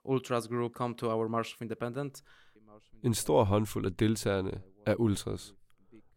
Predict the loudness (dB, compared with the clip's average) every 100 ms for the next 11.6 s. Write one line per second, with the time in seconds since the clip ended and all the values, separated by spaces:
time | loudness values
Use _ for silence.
0 | 2 2 2 -2 -4 -4 -4 -2 0 0
1 | 0 0 -2 -4 -8 -10 -12 -18 -20 -20
2 | -20 -20 -20 -20 -20 -20 -20 -20 -6 0
3 | 2 2 0 0 0 0 -2 0 0 0
4 | 0 -2 -4 -4 -2 0 0 -2 -2 -2
5 | 0 0 -2 -2 -4 -8 -14 _ _ _
6 | _ _ -12 -2 0 2 0 0 -2 0
7 | 2 2 0 0 -2 -4 -8 -12 -18 _
8 | _ _ -4 2 2 4 0 0 -4 -4
9 | -2 -2 -2 -2 -2 -2 -6 -10 -12 _
10 | _ _ _ -20 -20 _ -4 2 2 2
11 | -4 -6 -8 -8 -8 -14